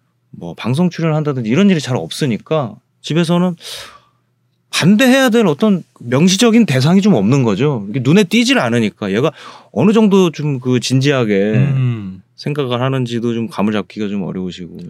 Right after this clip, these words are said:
Speaker 1: 이제.
Speaker 2: 어쩌면 취미로 한다고 생각하실 수도 있었을 것 같아요.
Speaker 1: 그렇죠. 뭐 지가 뭐 대학교 때, 어, 뭐 하고 싶은 거 좀 하고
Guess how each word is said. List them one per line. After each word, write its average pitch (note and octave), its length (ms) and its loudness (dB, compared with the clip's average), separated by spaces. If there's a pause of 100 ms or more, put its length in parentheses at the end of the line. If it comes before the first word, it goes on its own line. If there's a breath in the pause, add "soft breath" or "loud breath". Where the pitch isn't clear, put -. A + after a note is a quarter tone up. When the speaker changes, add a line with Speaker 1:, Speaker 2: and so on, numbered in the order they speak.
Speaker 1:
이제. F#2 120 -20 (360)
Speaker 2:
어쩌면 G3 560 0 (120)
취미로 F#3+ 800 -2 (640)
한다고 G3+ 360 0
생각하실 F3+ 440 0
수도 - 180 -6
있었을 B2+ 320 -6
것 B2+ 140 -4
같아요. F#2 500 -8
Speaker 1:
그렇죠. G2 240 -8
뭐 F2+ 120 -6
지가 B2 560 0
뭐 G2 520 0 (380)
대학교 A#2+ 320 -2
때, F#2+ 640 -4 (280)
어, D#2+ 360 -12
뭐 - 160 -16
하고 B2+ 160 -8
싶은 A#2 300 -6
거 G2+ 120 -4
좀 F#2 160 -6
하고 G2 360 -6